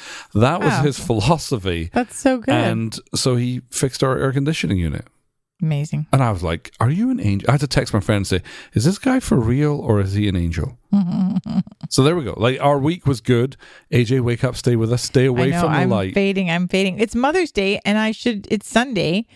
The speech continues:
Speaker 2: and therefore it is what time? What time is it? Nap time. That's what time it is.
Speaker 1: Yeah, we'll power through.
Speaker 2: Okay.
Speaker 1: All right, our main topic
Speaker 2: Yes.
Speaker 1: for this week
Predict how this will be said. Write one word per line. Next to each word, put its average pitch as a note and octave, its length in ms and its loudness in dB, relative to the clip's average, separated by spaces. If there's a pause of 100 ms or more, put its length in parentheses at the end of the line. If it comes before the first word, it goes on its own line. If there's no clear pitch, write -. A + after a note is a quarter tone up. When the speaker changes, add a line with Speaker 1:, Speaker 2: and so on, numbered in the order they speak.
(280)
Speaker 2:
and F#3+ 200 2
therefore G#3+ 540 0
it G3+ 160 -2
is G#3 200 0
what A#3 140 0
time? D#4 280 -4 (400)
What G3+ 120 0
time B3 160 0
is - 80 -10
it? D#4 220 -4 (560)
Nap E4 240 0
time. - 280 -2 (100)
That's - 180 -18
what G3+ 100 4
time - 200 -6
it F#2+ 100 -2
is. G#3 160 -2
Speaker 1:
Yeah, C#4+ 140 4
we'll C#4+ 120 2
power F#3 260 2
through. F#2+ 280 -2 (100)
Speaker 2:
Okay. - 280 0 (260)
Speaker 1:
All C3 100 6
right, G2 160 -2
our A#2+ 120 2
main E3+ 280 2
topic C#3+ 460 -2
Speaker 2:
Yes. - 380 -6
Speaker 1:
for - 140 2
this D#3 240 0
week E2+ 360 -6